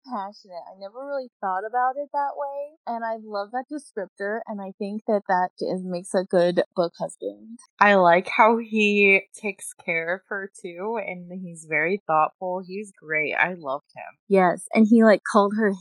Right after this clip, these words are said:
Speaker 1: his. He was like, "You're mine." And she was like, "That goes both ways." And he was like, "That's fine with me." <laughs>
Speaker 2: Yeah.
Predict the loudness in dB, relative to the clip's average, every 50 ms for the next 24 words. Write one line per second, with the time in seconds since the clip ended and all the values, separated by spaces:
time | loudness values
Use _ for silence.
0 | -2 -2 0 2 2 2 2 2 0 0 0 0 0 0 -2 -4 -4 -4 -6 -4
1 | -4 -4 -4 -2 -2 0 0 0 0 0 -2 -4 -8 -10 -14 -18 -16 -10 -4 -2
2 | -2 0 2 0 0 2 2 -2 -2 0 0 0 0 0 -2 -6 -4 -4 -4 -4
3 | -4 -2 -2 0 0 -2 -4 -8 -10 -16 _ _ _ _ _ -12 -12 -12 -12 -12
4 | -16 -18 -14 _ 2 4 6 8 8 8 8 8 8 6 6 6 6 6 6 4
5 | 2 _ _ _ -18 -14 -6 -2 -2 -2 -2 -4 -6 -4 -4 -2 0 0 0 2
6 | 2 2 2 2 0 0 -2 -4 -6